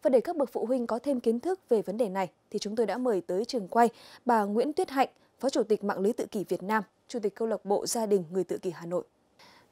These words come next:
Vâng, xin được cảm ơn bà đã dành thời gian để trao đổi với chương trình ngày hôm nay của chúng tôi. À, thưa bà,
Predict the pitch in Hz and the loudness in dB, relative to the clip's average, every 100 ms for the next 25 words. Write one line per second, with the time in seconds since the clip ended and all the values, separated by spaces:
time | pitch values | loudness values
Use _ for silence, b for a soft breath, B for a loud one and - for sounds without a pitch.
0 | - 262 247 226 190 220 226 196 208 226 | -4 -2 -2 -2 -2 -2 0 -2 -2 -2
1 | 190 185 208 208 170 208 196 175 196 220 | -2 -4 -2 -2 -2 -2 -2 -2 -4 -4
2 | 214 185 170 208 208 185 - 196 220 226 | -4 -6 -6 -6 -6 -8 -10 -4 2 2
3 | B B B B - 208 208 - 294 240 | B B B B -2 0 0 0 0 0